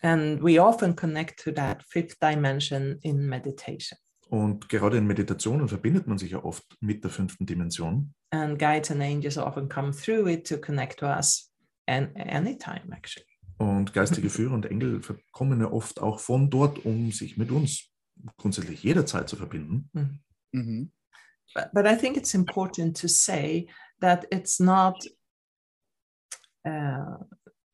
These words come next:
Speaker 1: something that we are advancing from this to this to this to this, but when we come to the higher dimensions, they all exist.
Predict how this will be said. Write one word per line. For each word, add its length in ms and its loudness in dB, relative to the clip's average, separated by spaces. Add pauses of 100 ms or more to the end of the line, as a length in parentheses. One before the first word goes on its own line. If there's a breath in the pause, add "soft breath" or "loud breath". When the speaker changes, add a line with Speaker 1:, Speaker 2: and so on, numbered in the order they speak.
(140)
Speaker 1:
something 520 4
that 140 -8
we 120 6
are 160 8
advancing 640 2
from 260 -4
this 280 0
to 120 -6
this 340 0
to 120 -10
this 340 -2
to 120 -4
this, 380 2
but 220 -4
when 160 0
we 80 2
come 420 -2
to 120 -6
the 100 -2
higher 420 0
dimensions, 920 -2 (280 loud breath)
they 160 8
all 320 6
exist. 840 -2